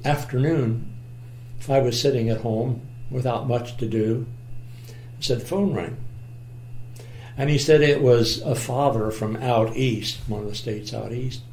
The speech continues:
He was trying to reach his son. Now, that was at a time when there were no telephones in the student rooms. In Cary, there was a phone in each hall unit. And if the phone rang, somebody would go answer it, and they'd get whoever was calling.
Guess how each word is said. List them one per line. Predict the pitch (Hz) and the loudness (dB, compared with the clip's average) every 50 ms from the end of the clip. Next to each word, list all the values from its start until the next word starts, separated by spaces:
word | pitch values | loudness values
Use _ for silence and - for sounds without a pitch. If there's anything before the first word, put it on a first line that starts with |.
| - - - - - - - | -16 -16 -16 -16 -16 -8 -2
He | 135 127 | 0 2
was | 113 110 113 113 | 2 2 0 -2
trying | - - - 131 131 123 120 117 113 113 117 113 113 | -4 -2 0 4 4 4 4 4 4 4 4 4 2
to | - 110 104 104 101 101 98 98 120 - - - - - - - - | 2 0 2 2 0 0 -2 -4 -6 -8 -10 -10 -8 -8 -8 -4 0
reach | 117 120 120 117 120 - | 2 2 2 0 -2 -6
his | - 123 127 117 113 - - | -2 0 0 0 0 0 -2
son. | - - - 190 190 196 - - - - - - - - - - - - - - - - | -2 -2 -2 0 0 0 -2 -4 -6 -8 -10 -8 -8 -8 -10 -12 -14 -14 -16 -12 -4 0
Now, | 135 127 | 2 2
that | 139 196 233 226 | 2 2 2 2
was | 208 190 196 | 2 2 2
at | 185 156 | 0 0
a | 123 | -2
time | - - 147 147 151 147 143 127 | -2 0 2 2 2 2 2 2
when | 123 127 123 117 113 113 117 - - - - - - - - - - | 2 2 2 2 0 0 -2 -6 -12 -14 -14 -14 -12 -8 -8 -2 2
there | 131 131 | 4 4
were | 131 131 139 | 4 4 4
no | 160 196 196 | 4 2 2
telephones | 196 - 156 165 165 151 - 127 117 117 113 117 | 2 0 0 2 2 2 0 2 2 2 2 4
in | 120 117 | 4 2
the | 110 107 | 2 0
student | - - 143 127 110 98 110 147 | 2 2 4 4 4 2 4 4
rooms. | 185 196 156 117 107 110 107 | 4 4 4 4 0 0 2
In | 131 131 127 | 4 4 4
Cary, | 127 - 156 165 156 147 143 139 | 4 6 6 8 8 10 10 10
there | 131 127 127 | 10 10 8
was | 127 113 | 8 8
a | 123 117 | 6 4
phone | 120 - 143 135 135 131 131 127 | 6 6 6 8 8 6 6 6
in | 127 127 123 127 131 | 6 6 4 4 4
each | 160 147 143 131 - - - - - - - - - - - - - - - - | 4 4 4 4 2 -2 -6 -8 -14 -16 -16 -16 -14 -14 -12 -10 -10 -10 -10 -10
hall | - - 165 165 156 151 135 120 107 110 - - - | 2 8 10 12 12 12 12 10 8 6 2 -2 6
unit. | 135 175 202 180 131 98 - - - - - - - - | 8 10 10 10 10 6 2 -2 -8 -12 -12 -12 -6 2
And | - 131 127 120 120 - - - | 4 4 4 4 2 -4 -6 0
if | - 131 127 | 2 2 4
the | 131 131 | 4 4
phone | - 165 160 147 139 123 | 6 6 6 8 10 10
rang, | 117 120 143 156 151 | 10 10 10 8 6
somebody | - - 127 127 131 127 123 | 4 4 4 6 6 6 6
would | 120 113 | 6 6
go | 120 113 110 | 6 6 6
answer | 117 135 131 131 - 143 | 6 4 4 4 2 2
it, | 139 | 2
and | 113 | 4
they'd | 113 113 110 | 2 2 4
get | 101 113 107 98 | 4 4 4 6
whoever | 107 113 107 104 98 98 | 4 4 2 2 0 -2
was | 101 104 - | 8 10 10
calling. | - - 131 120 - - | 10 10 6 0 -2 -6